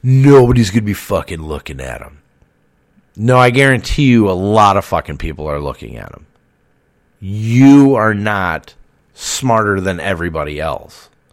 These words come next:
when looking at the same fucking data that everybody else has.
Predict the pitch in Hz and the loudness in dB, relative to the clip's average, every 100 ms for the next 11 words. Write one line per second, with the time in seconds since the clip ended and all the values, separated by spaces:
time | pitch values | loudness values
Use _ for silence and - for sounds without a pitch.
0 | _ _ _ _ _ _ _ _ _ 101 | _ _ _ _ _ _ _ _ _ -8
1 | 98 90 98 120 127 107 82 78 92 95 | -6 -4 -2 0 0 -2 -6 -8 -6 -6
2 | 87 - - 113 107 113 110 - 98 - | -6 -6 -2 0 0 -2 -6 -18 -8 -2
3 | 101 107 92 82 - 107 101 85 73 73 | -2 -2 -6 -6 -4 -2 -2 -2 -6 -6
4 | 82 - 95 95 90 82 82 85 - - | -8 -8 -8 -6 -6 -6 -6 -8 -8 -16
5 | - | -18